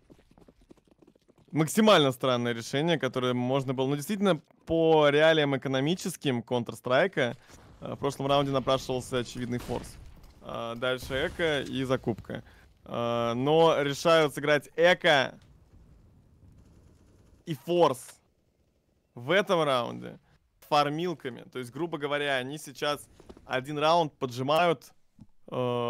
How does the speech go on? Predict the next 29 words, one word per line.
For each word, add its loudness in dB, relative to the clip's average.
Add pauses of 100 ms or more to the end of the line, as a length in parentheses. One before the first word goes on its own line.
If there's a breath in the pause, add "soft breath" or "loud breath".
(400)
именно -6
вот -8
за -6
счет, -8 (100)
э, -12
этих -16
самых -10
М -8
П-шек. -2 (1080)
Ну, -14
как -4
бы -4
сделали -2
форс -4
подороже, 2 (540)
нежели -4
бы -6
с -12
диглами 0
они -6
сделали -8
в -18
прошлом, -8
но -10
потеряв -4
при -6
этом -8
один -4
раунд. 0